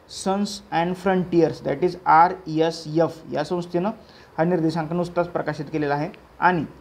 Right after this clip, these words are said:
याच्यामध्ये भारताचं स्थान एकशे एकसष्टावं आहे. बघा इथं, अ, भारताची अकरा क्रमांकानं घसरण झालेली आहे. जगातील एकशे एक्क्याऐंशी देश,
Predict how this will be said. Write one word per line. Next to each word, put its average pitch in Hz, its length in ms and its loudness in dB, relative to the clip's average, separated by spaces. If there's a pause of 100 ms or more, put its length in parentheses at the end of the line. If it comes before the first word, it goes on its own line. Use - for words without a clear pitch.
याच्यामध्ये 160 380 -2
भारताचं 151 500 0
स्थान 170 280 -2 (380)
एकशे 165 500 -4
एकसष्टावं 175 720 0 (260)
आहे. 139 220 -2 (400)
बघा 185 180 4
इथं, 214 300 2 (760)
अ, 170 400 4 (840)
भारताची 180 560 2
अकरा 196 280 4
क्रमांकानं 190 480 0
घसरण 180 320 0
झालेली 156 260 2
आहे. 160 180 -2
जगातील 160 480 2
एकशे 180 300 0 (160)
एक्क्याऐंशी 220 680 0
देश, 226 160 0